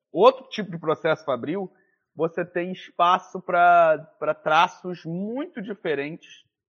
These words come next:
pra contar aquela história. E aí a gente passa pra uma outra pergunta. Nesse sentido,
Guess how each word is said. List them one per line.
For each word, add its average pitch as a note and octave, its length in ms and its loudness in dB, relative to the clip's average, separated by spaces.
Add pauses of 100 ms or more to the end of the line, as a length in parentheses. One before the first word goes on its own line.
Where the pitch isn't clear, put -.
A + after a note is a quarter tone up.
(200)
pra C#3+ 140 -8
contar D#3 360 -4
aquela C#3+ 280 -4
história. A#2+ 500 -10 (600)
E D3 120 -6
aí F3+ 220 -2
a G#3 80 0
gente G#3 300 -10
passa D#3+ 460 0
pra E3+ 140 -10
uma E3+ 320 -4
outra D#3+ 280 -6
pergunta. C3 600 -10 (720)
Nesse F3+ 260 -6
sentido, A3+ 600 -12